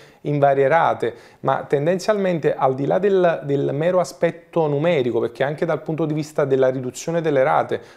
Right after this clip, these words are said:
ultim-, mi viene in mente un nostro cliente che aveva milleseicento euro di rate mensili, le abbiamo portate a quattrocento euro ottenendo anche degli sconti importanti su, eh, su, sugli importi. La cosa fondamentale, eh, ribadisco, per me è legata alla sostenibilità,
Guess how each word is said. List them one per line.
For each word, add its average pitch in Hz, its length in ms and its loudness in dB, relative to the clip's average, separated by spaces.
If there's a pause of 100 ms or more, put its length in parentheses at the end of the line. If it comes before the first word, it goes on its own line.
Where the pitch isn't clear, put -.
(120)
ultim-, 151 360 -2
mi 143 160 -2
viene 139 180 0
in 139 80 -2
mente 139 260 -2
un 135 80 0
nostro 165 340 -4
cliente 147 400 0
che 127 80 0
aveva 120 400 2 (300)
milleseicento 135 720 -2
euro 170 160 2
di 156 100 0
rate 135 200 2
mensili, 127 500 -2
le 135 60 -2
abbiamo 127 220 2
portate 127 440 -2
a 117 100 -4
quattrocento 143 600 -4
euro 147 120 0
ottenendo 123 400 -4
anche 151 320 -4 (240)
degli 135 260 -4
sconti 160 360 -4
importanti 143 680 -2
su, 135 460 2 (360)
eh, 117 560 0
su, 123 220 -10
sugli 123 260 -2
importi. 123 600 0 (220)
La 131 120 2
cosa 180 240 2
fondamentale, 160 1080 -2 (200)
eh, 127 140 -4
ribadisco, 143 580 0
per 127 160 2
me 165 140 0
è 156 340 -2
legata 135 380 2
alla 135 180 0
sostenibilità, 143 920 -4